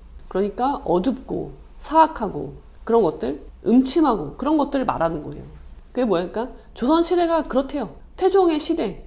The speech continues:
태종과 세종이 그렇다는 거예요. 그 시대가. 그 다음에 력은 뭐예요? 력은 힘력자잖아요. 반대말은 덕입니다. 덕은 뭐예요?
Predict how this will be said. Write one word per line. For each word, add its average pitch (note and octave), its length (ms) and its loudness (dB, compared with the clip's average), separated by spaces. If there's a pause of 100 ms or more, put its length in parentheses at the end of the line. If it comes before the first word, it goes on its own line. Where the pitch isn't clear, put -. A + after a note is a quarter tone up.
태종과 E4 380 2
세종이 E4 400 0
그렇다는 B3 480 0
거예요. D#3 280 -8 (120)
그 G#3+ 140 -2
시대가. G#3+ 400 -4 (560)
그 A3 80 0
다음에 C#4 180 6
력은 F3+ 320 4
뭐예요? C3+ 240 -4 (400)
력은 A#3 520 2 (280)
힘력자잖아요. F#3+ 1000 2
반대말은 B3+ 520 2
덕입니다. F#3+ 600 -4 (360)
덕은 A3+ 260 2
뭐예요? D#3+ 400 -4